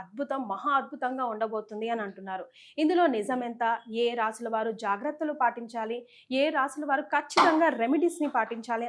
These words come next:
అన్న వివరాలు మనకి తెలియజేయడానికి మనతో పాటు ఉన్నారు. రెండు వేల తొమ్మిది నుంచి ముప్పై వేలకు పైగా జాతకాల పరిశీలన చేసి, రెండు వేల పదమూడు నుంచి వేల మందికి పితృదోష నివారణ కార్యక్రమాలు చేయించిన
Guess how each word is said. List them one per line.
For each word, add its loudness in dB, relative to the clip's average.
అన్న -6
వివరాలు 0
మనకి -4
తెలియజేయడానికి -2
మనతో -4
పాటు -2
ఉన్నారు. -2
రెండు -2
వేల -4
తొమ్మిది -4
నుంచి -8
ముప్పై 0
వేలకు 2
పైగా 4
జాతకాల -2
పరిశీలన -4
చేసి, -6
రెండు 8
వేల 10
పదమూడు 8
నుంచి 0
వేల 6
మందికి -2
పితృదోష 2
నివారణ 4
కార్యక్రమాలు 2
చేయించిన -2